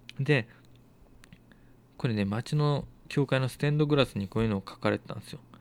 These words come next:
Speaker 1: が、この物語が？
Speaker 2: の、
Speaker 1: うん。
Speaker 2: 実はだん-、元になっただろうっていう出来事
Speaker 1: うん。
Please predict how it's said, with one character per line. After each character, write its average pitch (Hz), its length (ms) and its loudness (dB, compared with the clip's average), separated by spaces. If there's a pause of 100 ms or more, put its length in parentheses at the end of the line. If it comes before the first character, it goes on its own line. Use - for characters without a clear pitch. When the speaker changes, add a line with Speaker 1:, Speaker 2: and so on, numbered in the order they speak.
(240)
Speaker 1:
が、 220 120 -8
こ 208 140 -4
の 190 300 -2 (300)
物 190 180 2
語 185 100 -4
が？ 175 380 -8 (480)
Speaker 2:
の、 165 340 8 (300)
Speaker 1:
う 202 60 -2
ん。 185 200 -2 (560)
Speaker 2:
実 - 240 -4
は 143 160 6
だ 127 160 2
ん-、 156 140 2 (400)
元 135 340 4
に 180 120 10
な 180 140 8
っ - 20 -4 (100)
た 113 160 2 (540)
だ 127 160 0
ろ 143 180 4
う 110 40 0
っ - 20 -4 (160)
て 107 80 -2
い 101 80 2
う - 20 -4
出 95 140 -2
来 113 160 -8
事 101 340 -8 (400)
Speaker 1:
う 214 40 -4
ん。 226 500 -4